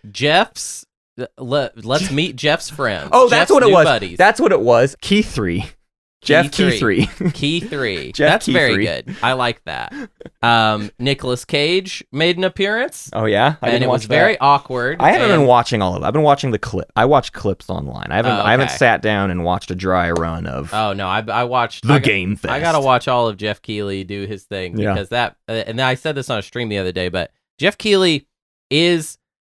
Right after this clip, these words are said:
Speaker 1: the most charming man who has never done this before.
Speaker 2: <laughs>
Speaker 1: You know what I mean? Like,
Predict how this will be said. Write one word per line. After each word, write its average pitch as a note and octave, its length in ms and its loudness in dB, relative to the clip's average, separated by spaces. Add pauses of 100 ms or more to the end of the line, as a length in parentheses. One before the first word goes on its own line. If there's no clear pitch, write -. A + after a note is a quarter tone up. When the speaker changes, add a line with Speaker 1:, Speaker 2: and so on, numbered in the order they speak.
(160)
Speaker 1:
the C#3+ 180 4
most D#3+ 400 2
charming A#3 680 2 (720)
man C#3+ 680 2 (200)
who D#3 180 2
has C#3+ 440 2
never E3+ 640 0 (380)
done C#3 260 2
this B2+ 240 -2
before. G2+ 460 -6
Speaker 2:
<laughs> - 60 -8 (440)
Speaker 1:
You E3+ 100 4
know A#3+ 60 4
what B3+ 120 4
I A3+ 40 4
mean? G#3 220 4
Like, F3+ 240 4